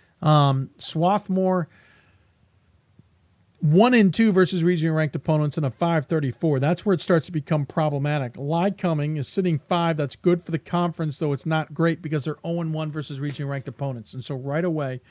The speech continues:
I'm starting to see the line in the Mid-Atlantic region somewhere around four. I think Christopher Newport would get in. I think Susquehanna would get in. Salisbury would get in.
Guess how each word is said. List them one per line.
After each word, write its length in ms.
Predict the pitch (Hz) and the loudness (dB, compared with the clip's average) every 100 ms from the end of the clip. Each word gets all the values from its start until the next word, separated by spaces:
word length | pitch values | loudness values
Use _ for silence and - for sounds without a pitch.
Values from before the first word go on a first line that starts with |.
| _ _ _ _ _ _ | _ _ _ _ _ _
I'm 200 | 156 185 | -2 -2
starting 260 | - 180 165 | 0 -2 -2
to 60 | |
see 180 | 151 180 | -4 -2
the 80 | 151 | -2
line 300 | 147 160 165 | -2 -2 -2
in 80 | 156 | -2
the 40 | |
Mid-Atlantic 540 | 147 156 147 156 156 143 | -2 -2 -4 -4 -4 -4
region 360 | 147 156 143 139 | -4 -4 -4 -8
somewhere 500 | - 170 160 156 147 | -6 -4 -2 0 0
around 340 | 139 139 123 | 0 -2 -4
four. 440 | - - 151 127 - | -6 -2 0 0 -6
I 40 | |
think 220 | 135 151 - | -4 -4 -4
Christopher 320 | 180 180 143 | -4 -4 -2
Newport 400 | 156 175 180 180 | 0 0 0 0
would 160 | 160 | -2
get 220 | 135 156 151 | 0 0 0
in. 260 | 156 160 - _ _ _ _ | -2 -2 -6 _ _ _ _
I 60 | 139 | -4
think 140 | 143 | -4
Susquehanna 720 | - 131 - 131 - 175 180 | -2 -6 -6 -8 -2 0 2
would 100 | 156 | 0
get 220 | 135 143 131 | 0 -2 0
in. 260 | 131 131 - _ _ | -2 -4 -8 _ _
Salisbury 920 | - - 160 175 170 - 156 151 143 | -16 0 2 2 0 -4 -2 0 0
would 220 | 143 143 123 | -2 -4 -2
get 240 | 147 135 | -2 0
in. 340 | 135 131 131 | 0 -2 -4